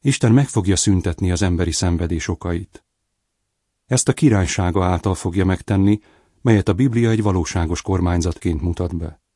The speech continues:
Az ég Istene létrehoz egy királyságot, amely soha nem fog elpusztulni. Ez a királyság nem száll át más népre. Egyedül ez a királyság marad meg örökké. Dániel kettő negyvennégy.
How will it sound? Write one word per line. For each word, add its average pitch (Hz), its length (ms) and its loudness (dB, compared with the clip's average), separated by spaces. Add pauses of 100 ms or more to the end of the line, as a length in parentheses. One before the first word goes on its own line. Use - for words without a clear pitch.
(1200)
Az 107 180 -2
ég 117 220 2
Istene 117 340 2
létrehoz 98 480 4
egy 95 100 -2
királyságot, 92 840 0
amely 110 240 2
soha 104 300 0
nem 90 180 0
fog 87 180 -4
elpusztulni. 82 800 -4 (840)
Ez 110 140 0
a 95 60 0
királyság 110 560 4
nem 117 180 2
száll 90 300 -2
át 85 160 -4
más 85 240 -4
népre. 82 480 -6 (680)
Egyedül 110 420 4
ez 131 140 2
a 113 60 2
királyság 87 580 -2
marad 85 280 -2
meg 85 160 -2
örökké. 85 540 -6 (1120)
Dániel 110 500 0
kettő 92 340 -6
negyvennégy. 82 760 -6